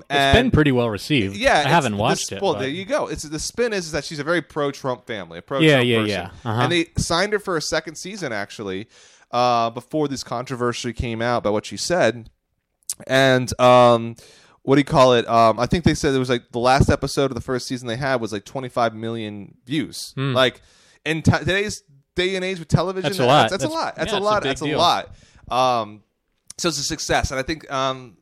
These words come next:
Speaker 2: um, what do you call it? The, the producer said that for the second season, it's gonna be more about family values and less about politicized topics,
Speaker 1: Hmm.
Speaker 2: which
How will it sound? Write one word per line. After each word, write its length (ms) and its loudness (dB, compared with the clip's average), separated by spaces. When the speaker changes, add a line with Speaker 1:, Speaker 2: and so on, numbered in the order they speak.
Speaker 2:
um, 480 -2
what 80 -6
do 20 -4
you 60 -6
call 240 4
it? 120 -4
The, 160 4
the 100 -10
producer 340 -2
said 280 0
that 240 -4
for 80 -14
the 60 -12
second 260 -6
season, 340 -8
it's 160 -14
gonna 160 -14
be 80 -14
more 140 -10
about 240 -10
family 200 -10
values 380 -4
and 80 -18
less 140 -14
about 400 -10
politicized 680 -8
topics, 460 2
Speaker 1:
Hmm. 40 -10
Speaker 2:
which 540 -4